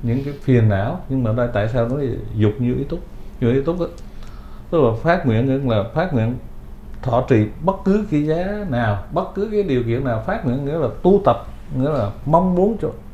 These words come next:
thành tựu được. Dù đời này, đời sau, vân vân, à, dù có tất cả những cái điều gì ngăn cản đi nữa, nó cũng phá hoại được cái sự mong muốn mà đạt được cái sự giải thoát của mình. Không? Tức là mong muốn làm tất cả những cái điều lành đó.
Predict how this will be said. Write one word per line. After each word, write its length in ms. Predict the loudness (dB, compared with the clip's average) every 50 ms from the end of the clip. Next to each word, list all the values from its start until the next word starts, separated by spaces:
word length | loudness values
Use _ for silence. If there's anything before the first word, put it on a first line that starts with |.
| -12 0
thành 240 | 2 4 4 6 8
tựu 180 | 8 8 8
được. 260 | 8 6 4 4 0 -6 -10 -10 -12 -12 -12 -12 -10 -10 -10 -10 -12 -10 0 2
Dù 160 | 4 6 8
đời 220 | 10 10 10 8
này, 280 | 8 6 6 6 6 6 6
đời 200 | 6 4 4 4
sau, 300 | 4 4 4 6 6 6
vân 280 | 6 6 4 4 4 4
vân, 420 | 4 4 4 2 2 0 0 -2 -4 -6 -10 -6
à, 220 | -2 -2 0 0 -2 -4 -8 -10 -12 -14 -14 -14 -14 -12 -4 0
dù 460 | 6 8 8 10 10 8 6 6 4 2
có 180 | 2 0 0 0 0 0
tất 80 | 0 0 2 0
cả 300 | -2 -2 -2 -2 -2 -2
những 180 | -2 -2 -2 -2
cái 320 | -2 0 0 0 -2 -2 -4 -8 -2
điều 480 | 4 6 8 8 10 10 8 8 6 6
gì 200 | 4 4 2 2 0
ngăn 180 | 0 0 0
cản 240 | 0 -2 -2 -2 -2
đi 80 | -4 -4
nữa, 180 | -4 -4 -4 -4
nó 100 | -6 -2
cũng 220 | -2 -2 -2 -4 -4
phá 180 | -4 -4 -4
hoại 220 | -2 0 0 0 0
được 140 | 0 -2 -4
cái 100 | -4 -6
sự 300 | -4 -2 -2 0 0 -2 -4 -8 -10 -12 -8 -2
mong 260 | -2 0 0 2 4
muốn 380 | 4 6 6 6 4 2 -2 -4 -4 -2
mà 80 | -2 -2 0
đạt 260 | 2 0 0 2 2
được 120 | 2 2 2
cái 80 | 0 -2
sự 120 | -2 -2
giải 140 | -2 -2 -4 -6
thoát 100 | -8 -6 -4
của 100 | -2 -2
mình. 140 | -2 -2 -4 -6 -8 -14 -16 -16 -16 -16 -16 -14 -14 -14 -14 -14 -8 -6
Không? 220 | -4 -4 -2 -4 -4 -6 -8 -10 -12 -14 -14 -14 -14 -4 0
Tức 120 | 2 2
là 60 | 4
mong 200 | 4 4 4 4
muốn 180 | 4 2 2 2
làm 160 | 2 2 2
tất 80 | 0 0 0
cả 120 | 0 -2
những 120 | -2 -4 -4
cái 80 | -4 -2
điều 140 | -2 -2
lành 140 | 0 -2 -2
đó. 100 | -2 -4